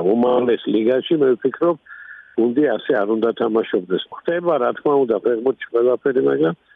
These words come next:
ნუ, ამდენი დათქუნული ფეხბურთელი რატომღაც, რა ვიცი, ერთად მე დიდი ხანია არ მინახი. და ბათუმის დინამო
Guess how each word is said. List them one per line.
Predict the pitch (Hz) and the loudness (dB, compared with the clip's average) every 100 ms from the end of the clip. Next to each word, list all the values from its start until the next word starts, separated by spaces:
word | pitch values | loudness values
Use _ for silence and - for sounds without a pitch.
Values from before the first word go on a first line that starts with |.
| _ - _ | _ -20 _
ნუ, | - | -4
ამდენი | 123 110 110 123 107 | -2 0 0 0 -2
დათქუნული | 95 92 - - 107 107 107 | -2 -2 -2 -2 2 2 2
ფეხბურთელი | 95 104 95 107 110 95 90 | 0 -2 0 0 -2 -2 0
რატომღაც, | 87 - 110 107 147 147 - - | -2 0 -2 0 -2 -4 -16 -14
რა | 90 101 | -6 -2
ვიცი, | 104 - | -2 -2
ერთად | 87 - 104 | -4 -2 -6
მე | - 95 | -6 -10
დიდი | 90 87 | -6 -4
ხანია | 98 95 95 101 | -2 -4 0 -2
არ | 87 | -2
მინახი. | - 87 - - - - | -8 -8 -6 -4 -4 -6
და | - 156 | -4 -2
ბათუმის | 151 123 123 135 131 | 0 -2 -2 0 0
დინამო | 123 131 135 107 | 0 0 2 2